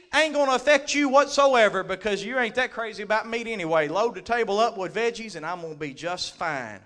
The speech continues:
right? A veggie and water fast is probably not gonna do much for you. It don't really prove to God anything for your sake. For my sake,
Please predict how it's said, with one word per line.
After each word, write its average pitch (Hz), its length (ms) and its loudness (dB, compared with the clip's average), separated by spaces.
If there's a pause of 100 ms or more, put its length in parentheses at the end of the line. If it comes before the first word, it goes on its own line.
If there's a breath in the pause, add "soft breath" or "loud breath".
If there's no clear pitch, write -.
right? 175 340 0 (840)
A 120 40 -20
veggie 190 320 -4
and 190 100 -8
water 196 260 -4
fast 165 680 -4 (100)
is 135 140 -10
probably 185 340 -6
not 170 240 -8
gonna 165 200 -10
do 180 160 -10
much 131 300 -10
for - 120 -20
you. 110 240 -18 (1040)
It 139 120 -8
don't 143 160 -8
really 147 180 -8
prove 151 320 -12
to 131 80 -14
God 139 280 -10
anything 110 460 -20 (600)
for 127 140 -14
your 147 300 -10
sake. 135 360 -12 (500)
For 165 120 -2
my 247 220 8
sake, 330 380 2